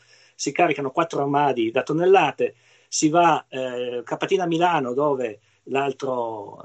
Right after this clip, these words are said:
nostro <coughs> socio direttivo aveva messo da parte cinque macchine enormi <laughs> di un'altra marca, si carica tutto e dopo duemila chilometri si scarica tutto a casa senza farlo sapere ai parenti, perché altrimenti buttano via tutto.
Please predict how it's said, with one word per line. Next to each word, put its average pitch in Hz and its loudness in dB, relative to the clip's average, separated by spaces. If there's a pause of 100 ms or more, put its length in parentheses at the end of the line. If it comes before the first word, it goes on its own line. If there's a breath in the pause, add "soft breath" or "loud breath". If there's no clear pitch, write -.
nostro 127 -4
<coughs> 135 0
socio 165 2
direttivo 147 2
aveva 139 2
messo 147 -2
da 139 -2
parte 156 0
cinque 165 -2
macchine 147 0
enormi 143 0
<laughs> - -8
di - 4
un'altra 160 0
marca, 190 0
si 160 -4
carica 180 2
tutto 196 0
e 156 -4
dopo 160 2
duemila 175 4
chilometri 147 0
si - -10
scarica 143 -8
tutto 147 -8
a 170 -4
casa 123 -4 (380 loud breath)
senza - 0
farlo 131 -2
sapere 131 -2
ai 135 6
parenti, 120 -2
perché - -8
altrimenti 113 -2
buttano 120 -2
via 113 2
tutto. - -18